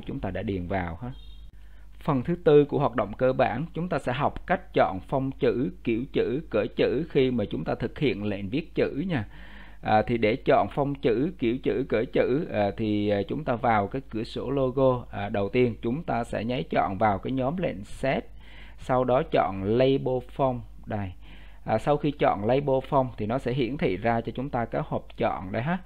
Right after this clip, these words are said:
À, chúng ta sẽ chọn phông chữ ở trong khu vực này. À,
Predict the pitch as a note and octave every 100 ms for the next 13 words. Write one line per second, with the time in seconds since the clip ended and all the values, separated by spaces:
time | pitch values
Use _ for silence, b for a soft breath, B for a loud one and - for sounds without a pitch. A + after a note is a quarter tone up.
0 | B B B - A2+ C3+ D3 A#2 G2+ -
1 | C3 - F#2+ - - C3+ C3+ - G#2+ C3+
2 | - G2+ A#2+ A2+ B2 A2+ G#2+ A2 G2+ F2
3 | - B B B - G2+ G2+ G2 G2